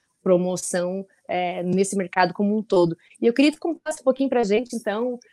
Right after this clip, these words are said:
Fernanda, como é que vocês, ah, gerem essa cultura pra que ela tenha, de fato, essa abertura pra inovação, pra que as pessoas possam estar se desenvolvendo, entregando o seu melhor? É, o que que, na visão da cip, é,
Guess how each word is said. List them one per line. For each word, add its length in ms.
Fernanda, 460
como 260
é 80
que 140
vocês, 360
ah, 540
gerem 720
essa 220
cultura 680
pra 140
que 100
ela 160
tenha, 380
de 100
fato, 200
essa 180
abertura 440
pra 100
inovação, 680
pra 80
que 80
as 80
pessoas 420
possam 440
estar 220
se 140
desenvolvendo, 680
entregando 480
o 40
seu 200
melhor? 520
É, 240
o 80
que 240
que, 240
na 200
visão 280
da 120
cip, 580
é, 220